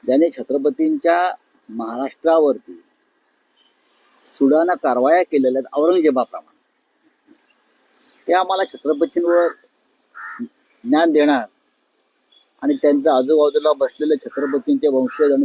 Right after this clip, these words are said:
छत्रपतींचा जय करणारे लोक माना डोलवणार.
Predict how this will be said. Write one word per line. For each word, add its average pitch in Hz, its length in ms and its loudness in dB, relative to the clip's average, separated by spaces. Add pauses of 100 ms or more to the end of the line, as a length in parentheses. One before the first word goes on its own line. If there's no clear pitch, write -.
छत्रपतींचा 135 600 -2
जय 135 240 0
करणारे 139 380 0
लोक 135 200 -4
माना 147 380 2
डोलवणार. 147 460 2